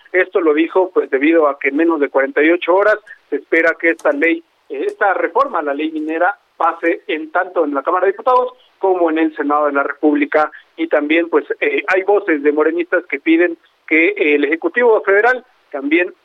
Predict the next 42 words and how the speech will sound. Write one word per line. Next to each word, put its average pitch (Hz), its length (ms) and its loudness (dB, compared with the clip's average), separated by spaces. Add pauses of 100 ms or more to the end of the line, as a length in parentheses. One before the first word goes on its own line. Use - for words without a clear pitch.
(100)
la, 156 460 0
eh, 131 460 -4
promulgue 175 560 2
de 139 100 4
inmediato, 233 640 0
es 190 140 2
decir, 180 380 0 (260)
eh, 143 340 0
pues 147 140 2
la 143 60 0
publique 165 360 -2
en 151 80 -2
el 139 100 0
Diario 165 240 2
Oficial 147 300 -2
de 151 80 2
la 151 160 0
Federación 147 560 0 (260)
de, 156 340 2
eh, 139 400 0
manera 151 380 2
urgente 156 480 -2
para 139 280 -2
que 143 200 0
hoy 185 200 4
mismo 190 460 0 (220)
quede 151 280 0
ya 151 140 2
establecido 147 800 0
esta 151 600 -2
nacionalización, 156 720 -2
como 147 240 -2
muchos 165 260 -6
morenistas 143 420 -4
la 147 80 2
han 156 60 0
llamado, 220 380 0 (280)
del 156 240 2
mineral 147 460 -2 (120)
el 147 240 -2
litio. 131 420 -14 (180)
Carlos, 220 340 0